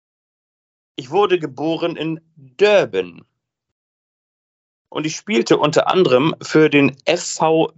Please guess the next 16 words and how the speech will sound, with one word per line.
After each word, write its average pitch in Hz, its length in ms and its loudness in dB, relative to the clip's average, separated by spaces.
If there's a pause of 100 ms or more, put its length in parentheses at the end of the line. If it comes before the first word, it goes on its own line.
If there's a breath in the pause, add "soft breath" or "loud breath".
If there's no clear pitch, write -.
Grünwinkel, 160 1300 -8 (1160)
aber 113 500 -4
auch 135 320 -10
für 147 240 -12
Kickers 151 480 -14
Offenbach, - 640 -14 (1400)
für - 300 -6
F - 240 -4
K 151 340 -4
Austria 123 680 -6
Wien, 156 340 -14 (1160)
für 131 160 -8
den 123 100 -8
F - 240 -4
C 135 220 -4
Liverpool, 139 840 -4